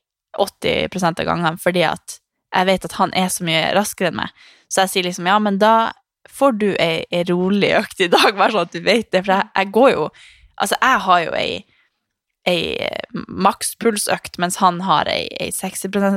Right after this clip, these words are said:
prosent økt hvis vi jogger i lag, da. Men, eh,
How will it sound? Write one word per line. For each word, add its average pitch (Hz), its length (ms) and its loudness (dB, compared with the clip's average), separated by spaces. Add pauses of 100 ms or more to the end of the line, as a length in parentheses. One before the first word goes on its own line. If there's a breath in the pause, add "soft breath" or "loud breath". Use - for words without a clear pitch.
(520)
prosent 208 420 -2
økt - 280 -4
hvis 180 200 -2
vi 170 280 -4 (220)
jogger 196 320 2
i 175 40 -2
lag, 57 220 -2
da. - 100 -8 (720 loud breath)
Men, 196 500 0 (640)
eh, 175 320 2